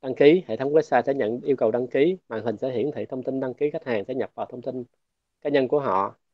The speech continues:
Hệ thống kiểm tra thông tin của khách hàng so với quy định đặt ra xem có hợp lệ hay chưa. Nếu chưa hợp lệ thì sẽ hiển thị lại màn hình đăng ký,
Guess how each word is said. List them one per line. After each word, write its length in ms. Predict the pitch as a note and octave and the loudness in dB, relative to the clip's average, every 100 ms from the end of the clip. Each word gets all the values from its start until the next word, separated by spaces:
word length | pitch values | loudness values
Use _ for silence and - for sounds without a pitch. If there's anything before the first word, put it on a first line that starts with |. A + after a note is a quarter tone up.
| _ | _
Hệ 140 | - A2+ | -8 0
thống 200 | C3 D#3 | 0 -2
kiểm 160 | C3+ | -4
tra 120 | C3+ C3 | -2 0
thông 160 | C3 | 0
tin 180 | C3+ C3 | 0 -2
của 120 | C3 | 0
khách 160 | D#3 - | -2 -2
hàng 180 | A2+ G#2 | -2 -2
so 200 | C3 B2+ | -2 0
với 200 | C3+ D#3 | 2 4
quy 160 | C#3 | 4
định 200 | A#2 A2 | 2 0
đặt 180 | G#2+ - | -4 -2
ra 140 | B2+ | -4
xem 160 | - A#2+ | -2 -4
có 100 | C#3+ | -2
hợp 140 | B2+ | -6
lệ 120 | G2+ G2 | -6 -2
hay 140 | A#2+ | -2
chưa. 320 | C3 C3+ B2+ - _ | 2 4 4 2 _
Nếu 120 | C#3 D3+ | -2 2
chưa 160 | C#3+ | 2
hợp 180 | A2 - | 2 0
lệ 300 | G2 F2+ G#2 A#2 | 0 2 0 -2
thì 140 | G#2 | -6
sẽ 320 | - G#2 A#2+ - _ _ _ - | -2 -2 -2 -8 _ _ _ -4
hiển 140 | D3 | 0
thị 160 | A#2 A#2 | 4 4
lại 120 | A2+ | 4
màn 140 | G#2+ | 2
hình 140 | A2+ G#2+ | -2 -2
đăng 160 | B2 | 0
ký, 240 | C3 C#3+ | 6 4